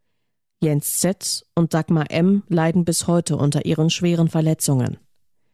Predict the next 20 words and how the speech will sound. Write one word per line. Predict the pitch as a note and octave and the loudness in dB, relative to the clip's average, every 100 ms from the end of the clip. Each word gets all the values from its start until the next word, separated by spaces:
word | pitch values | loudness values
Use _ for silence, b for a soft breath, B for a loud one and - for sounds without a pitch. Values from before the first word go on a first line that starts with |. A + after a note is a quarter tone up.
| _ _ _ E3 | _ _ _ -2
Jana | D3 D3 C#3+ | 0 0 0
L. | - D#3+ F#3 | 0 0 0
starb | - - D#3+ F3 | -2 -2 0 0
noch | D#3 | 0
am | - D#3 | 0 0
Tatort. | - D#3+ - B2+ B2+ - - _ _ - | 0 0 -2 -6 -8 -16 -18 _ _ -4
Insgesamt | D#3 - E3 D#3+ D#3+ F3 | -2 -2 -2 0 0 0
wurden | E3 E3 | 0 0
vierzehn | E3 - G3+ - F3+ | 0 -2 -2 2 0
Schusswunden | - G3 - C#3+ C#3+ - B2+ | 2 -2 -2 -4 -4 -2 -2
an | - | 0
ihrem | D3 C#3 C#3+ | 0 0 0
Körper | D3+ C#3+ C#3+ | 0 -2 -2
gefunden. | C#3+ C#3+ C#3 - - - _ _ _ _ _ _ _ | -2 -2 -2 -4 -8 -10 _ _ _ _ _ _ _
Kevin | - D#3+ D3+ - | -2 0 0 -2
S. | E3 F#3 - | -4 -4 -8
starb | - E3+ E3 | -2 -2 0
durch | E3+ E3 | -2 0
mehrere | F3 F3+ F#3+ F3 F3 | 2 2 2 0 0
Schüsse | - F#3+ - F3+ | 0 0 0 -2